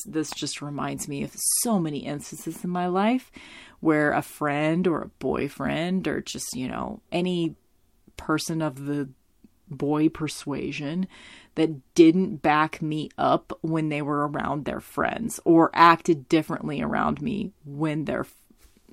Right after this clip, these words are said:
acted differently towards me when their friends were around. That whole thing. It's a thing, and that was awful. Like, Xander was not being supportive of Buffy at all. Like, except privately.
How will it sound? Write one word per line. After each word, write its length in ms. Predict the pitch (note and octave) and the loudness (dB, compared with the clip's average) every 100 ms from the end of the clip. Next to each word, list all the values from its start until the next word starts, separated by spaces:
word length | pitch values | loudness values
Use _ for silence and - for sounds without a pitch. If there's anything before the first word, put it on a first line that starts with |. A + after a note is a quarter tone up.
| - _ _ - | -20 _ _ 4
acted 440 | D#3 C3+ - D3 | 4 4 -2 -2
differently 420 | F#3 F3+ F#3 E3 | 4 4 2 -2
towards 500 | D#3 - E3+ E3 D#3 | -6 2 6 6 6
me 160 | D#3 C#3+ | 0 -2
when 160 | C#3 C#3 | -4 -4
their 140 | - | -6
friends 380 | - - - - | -6 -6 -6 -8
were 200 | - - | -8 -8
around. 400 | - - - A3 - - - - - - | -6 -6 -8 -12 -18 -20 -20 -20 -20 -14
That 420 | C#3 D#3+ D#3 C#3+ | -2 2 4 4
whole 220 | D3 F#2+ | 0 -2
thing. 480 | - - - - D#3+ _ _ _ _ _ _ _ _ - - | -4 -6 -6 -6 -10 _ _ _ _ _ _ _ _ -14 -12
It's 240 | - D4+ - | -2 -2 0
a 60 | |
thing, 800 | G3 - D#3+ D#3 D#3 D3 D3+ C#3+ - - | -4 -4 -2 -2 -2 -2 -4 -6 -10 -6
and 580 | D#3+ D#3 D#3 D#3 D3+ D3+ - - | -2 0 2 0 -2 -6 -10 -8
that 320 | D#3+ D3 - - - | -6 -2 -4 -6 -6
was 220 | F#3+ G#3 | -4 -2
awful. 640 | - G#3+ - - C3+ G1+ - - | 4 8 8 6 -2 -2 -10 -2
Like, 180 | E3 | -2
Xander 400 | F3 G#3 B3 D4 | 0 0 0 0
was 180 | C#4+ B3 | -2 0
not 480 | G3 F#3 F#3 G3 F#3 | 0 2 2 2 0
being 240 | G3 F#3 | -2 -4
supportive 540 | F3 E3+ - D3+ D3 C#3+ | -4 -6 0 0 0 -2
of 140 | C#3 | -6
Buffy 420 | - - - - | -4 -6 -6 -8
at 220 | - C#3 - | -4 -4 -2
all. 360 | B1 - A3 - - | -6 -8 -12 -14 -2
Like, 320 | D3+ D#3 - - | 2 2 -2 -4
except 440 | - - C4+ D4 | -4 4 4 4
privately. 720 | - C#4 E4 D#4 - A2+ - | 4 6 6 6 2 0 -4